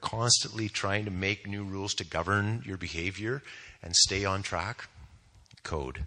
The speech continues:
Murky guilt, loss bearing. When, when you see that there is a loss that needs to be grieved, it needs to be mourned, but you just suppress it. "No, no, no, I'm just, I don't entertain loss.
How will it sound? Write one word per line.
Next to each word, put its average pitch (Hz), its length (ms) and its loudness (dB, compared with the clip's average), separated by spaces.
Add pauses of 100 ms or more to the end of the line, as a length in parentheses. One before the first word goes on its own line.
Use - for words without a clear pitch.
(540)
Murky 127 460 4
guilt, 104 540 0 (960)
loss 110 360 8 (140)
bearing. 85 420 2
When, 123 300 2
when 107 200 -2
you 123 160 2
see 196 580 10 (460)
that 101 160 0
there 135 200 6
is 160 160 10
a 127 80 4
loss 113 560 4 (480)
that 107 160 -6
needs 143 360 8
to 160 100 0
be 147 160 2
grieved, 117 680 -2
it 113 160 -8
needs 131 380 8
to - 100 0
be 135 200 -2
mourned, 117 680 -2 (460)
but - 220 -4
you 98 60 -6
just - 320 6
suppress - 500 0
it. 69 140 -10 (140)
"No, 113 140 -8
no, 117 80 -6
no, 107 200 -4
I'm 98 140 -10
just, 127 320 0 (560)
I 107 100 0
don't 156 180 2
entertain 131 720 0
loss. 85 320 0